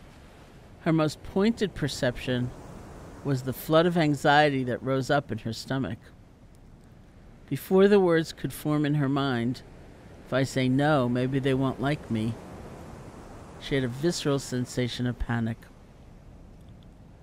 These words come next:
Those sensations became her feedback system.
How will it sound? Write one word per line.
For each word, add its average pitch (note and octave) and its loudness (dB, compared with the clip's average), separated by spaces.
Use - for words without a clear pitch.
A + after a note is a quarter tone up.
Those F3+ 6
sensations E3+ 0
became C#3+ -4
her D3 -2
feedback C#3 -4
system. A2 -8